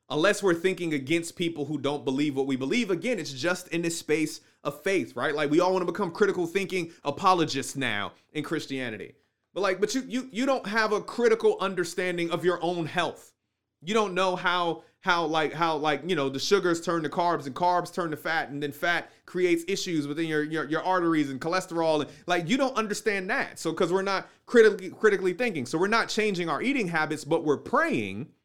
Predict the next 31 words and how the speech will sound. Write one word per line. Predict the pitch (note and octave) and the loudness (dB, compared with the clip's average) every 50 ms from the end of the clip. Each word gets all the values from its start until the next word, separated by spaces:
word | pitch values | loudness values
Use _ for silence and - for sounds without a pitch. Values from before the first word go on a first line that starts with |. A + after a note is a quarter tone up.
| _ _ _ _ _ _ _ _ _ _ _ _ - | _ _ _ _ _ _ _ _ _ _ _ _ -4
for | F#3 F3+ | -2 0
better | E3 E3+ E3 D#3 D3 | 2 2 2 2 0
health, | G#3 A3 F3+ - - - - _ _ _ _ _ _ _ _ _ _ _ _ _ _ _ _ _ _ | 0 -2 -2 -2 -6 -12 -20 _ _ _ _ _ _ _ _ _ _ _ _ _ _ _ _ _ _
right? | - D3 G3 G3+ - | 0 0 0 0 2
So | - A3 | 4 4
we're, | G3+ G#3 G#3 F#3 - | 6 6 6 4 4
we're | D#3+ G3+ G#3 F3 - | 4 4 4 4 2
countering | - - A3 B3 C#4 C#4 B3 A3 F#3+ F3 | -6 -4 -2 0 0 0 0 0 0 -2
and | F3+ F3 | -2 -4
we're | F3+ F3 | -4 -4
con-, | - A#3 G3 - | -2 -4 -4 -6
see, | - - - - A#3 G#3+ - | -8 -14 -14 -12 -10 -6 -4
I, | A3 | -6
I, | A3 - - A3 A3+ - | -4 -2 -2 -2 0 0
I | G3 | 0
don't | G#3 F#3 - | -2 -2 -4
feel | - D3+ | -4 -4
like | C3+ A#2+ A2+ | -4 -2 -2
they're | A2+ | -2
listening | A2+ A#2+ A#2+ A#2 - A2 G2+ | -2 -4 -4 -6 -6 -12 -14
to | - - | -14 -16
me | G#2+ G#2 G#2+ | -16 -14 -12
over | G#2 G2 G#2+ | -12 -12 -12
there. | F#2+ - - - - - _ _ _ _ _ - _ _ _ | -14 -14 -16 -18 -20 -20 _ _ _ _ _ -20 _ _ _
What, | B2+ C3 C3+ D#3+ A3 C4 D4 D4+ - - A3+ - _ _ _ _ _ _ _ _ _ _ | -20 -20 -12 -6 -4 -4 -2 -4 -6 -8 -12 -20 _ _ _ _ _ _ _ _ _ _
what | C#3 C3+ D3 G#3 A3 | -12 -6 -2 2 4
are | A3 G3+ | 4 4
we | F#3 F#3 E3+ | 4 2 -2
trying | - - D#3 C#3+ C3+ B2+ B2 | -2 -4 -4 -2 -4 -6 -6
to | - A#2+ | -8 -10
do? | A2 B2 G#2+ - G#2+ | -10 -10 -10 -10 -12